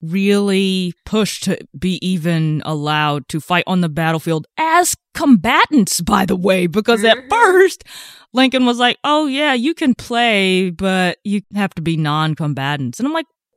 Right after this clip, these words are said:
Speaker 1: "Lincoln?"
Speaker 2: You can, uh, help the army
Speaker 1: Like,
Speaker 2: and,
Speaker 1: you're
Speaker 2: like,
Speaker 1: essentially
Speaker 2: feed it
Speaker 1: doing the
Speaker 2: and
Speaker 1: same
Speaker 2: stuff.
Speaker 1: thing that the Confederate States were doing.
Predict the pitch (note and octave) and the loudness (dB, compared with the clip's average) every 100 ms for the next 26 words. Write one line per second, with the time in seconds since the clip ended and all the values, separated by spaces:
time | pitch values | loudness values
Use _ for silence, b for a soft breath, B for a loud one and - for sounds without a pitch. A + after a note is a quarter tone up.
0 | _ - C5+ C5 C5 C5 _ _ _ _ | _ -12 -10 -8 -12 -14 _ _ _ _
1 | _ G#3+ D4 F4+ D4+ A#3 G3 F3+ F3 G#3 | _ -10 -10 -8 -6 -4 -4 -6 -4 -4
2 | C4 - D#3+ D3+ E4+ E4 E3 A#3+ G4+ B4+ | -4 -4 -4 -2 0 0 -2 -4 0 0
3 | - G4+ F4+ D#4+ F3+ E4 C#4 - C#4+ C#4+ | 0 -2 0 2 2 0 0 -2 0 0
4 | - C#4 C4 B3+ B3 A3+ A3 G3+ A3+ G#3 | 0 0 0 0 -2 -4 -4 -2 -2 -2
5 | F#3 E3+ D#3 D3+ C#3 B2+ - | -2 -4 -4 -6 -8 -8 -10